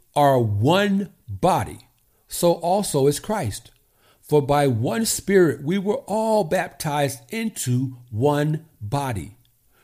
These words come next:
whether Jews or Greeks, whether slave or free, and we were all made to drink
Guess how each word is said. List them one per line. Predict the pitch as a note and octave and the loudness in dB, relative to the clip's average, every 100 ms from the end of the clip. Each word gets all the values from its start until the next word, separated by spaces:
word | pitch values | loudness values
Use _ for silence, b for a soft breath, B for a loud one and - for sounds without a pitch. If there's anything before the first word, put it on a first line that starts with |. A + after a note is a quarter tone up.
| b | b
whether | B2 B2+ B2 | -2 2 2
Jews | A#2 D#3+ F#3+ F3+ | 2 0 0 0
or | C#3+ C3 | -2 -2
Greeks, | C3+ C#3+ G#2 - | 0 0 -2 -6
whether | A#2 D3 D3+ | -4 -2 -2
slave | - - D#3 E3+ E3 | -4 -4 -2 0 0
or | C3+ B2+ | -2 -6
free, | A#2+ C#3+ C3+ F#2+ - | -6 -4 -2 -2 -4
and | A#2+ G#2 | -4 -2
we | C3 D#3+ | 0 0
were | C3+ B2 B2 | 0 -4 -4
all | D3+ E3+ F3 | -4 -2 -2
made | D3 D3 D3 | -2 -4 -4
to | - C3 | -4 -4
drink | G#2 C3 C#3 | -2 -2 -2